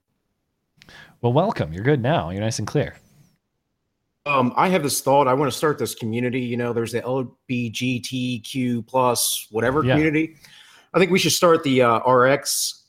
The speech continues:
Speaker 2: S H I T L Q plus community. Then, like, uh,
Speaker 1: R X S H.
Speaker 2: y-, you know, prescription. You know, that'd be
Speaker 1: Oh,
Speaker 2: like
Speaker 1: okay.
Speaker 2: the, the racist, xenophobic, sexist, homophobic,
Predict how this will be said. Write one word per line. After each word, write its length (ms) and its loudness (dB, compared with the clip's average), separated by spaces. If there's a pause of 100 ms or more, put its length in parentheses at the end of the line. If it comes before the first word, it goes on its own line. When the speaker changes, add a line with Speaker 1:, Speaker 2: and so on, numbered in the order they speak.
(120)
Speaker 2:
S 180 -2
H 180 0
I 160 2
T 540 -6 (320)
L 120 4
Q 240 -2
plus 520 0
community. 560 0 (1600)
Then, 200 -2
like, 260 -4
uh, 60 -2
Speaker 1:
R 200 -4
X 160 -10
S 20 -
H. 180 -16
Speaker 2:
y-, 160 -6
you 80 -4
know, 160 2
prescription. 640 -2 (500)
You 80 0
know, 120 4
that'd 300 6
be 60 6
Speaker 1:
Oh, 40 6
Speaker 2:
like 200 0
Speaker 1:
okay. 220 -10 (180)
Speaker 2:
the, 220 2
the 100 2
racist, 500 2
xenophobic, 800 2
sexist, 580 -2
homophobic, 720 0